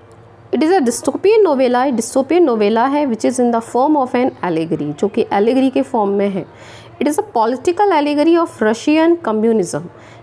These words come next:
ये पॉलिटिकल एलेगरी है रशियन कम्युनिज्म की, यानी कि रशिया की जो पॉलिटिक्स है उसको दिखाया गया है यहाँ पर। It refers to the period of revolution of nineteen seventeen।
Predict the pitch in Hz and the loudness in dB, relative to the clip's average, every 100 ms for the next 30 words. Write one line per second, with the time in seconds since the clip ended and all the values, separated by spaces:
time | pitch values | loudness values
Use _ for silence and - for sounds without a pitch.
0 | - 302 - 247 247 302 349 381 392 330 | -6 -4 -2 -2 0 0 -2 0 2 2
1 | 269 262 254 254 285 269 220 - 254 269 | 0 0 0 2 2 0 -2 -2 0 0
2 | 262 208 220 269 254 202 170 170 151 - | 0 -2 0 0 0 0 0 -2 -8 -10
3 | - - 208 247 285 214 220 277 294 302 | -20 -8 -4 -2 0 -2 0 0 2 0
4 | 294 - - 285 285 294 285 196 208 302 | -6 -16 -2 0 2 0 -2 -4 -2 -2
5 | 320 - 320 302 311 233 220 196 185 208 | -4 -2 -2 -2 -2 -2 -2 -2 -2 -2
6 | 208 185 180 185 139 - - - - - | -2 0 -2 -4 -6 -6 -8 -14 -20 -20
7 | - 381 381 330 330 440 440 381 381 381 | -6 -2 0 0 0 0 2 2 2 2
8 | 262 254 302 330 330 202 196 240 294 285 | 0 2 2 0 0 -2 0 2 0 0
9 | 302 294 - 220 208 254 262 240 180 175 | 0 0 0 -2 0 0 0 0 -2 -2
10 | 180 151 | -2 -4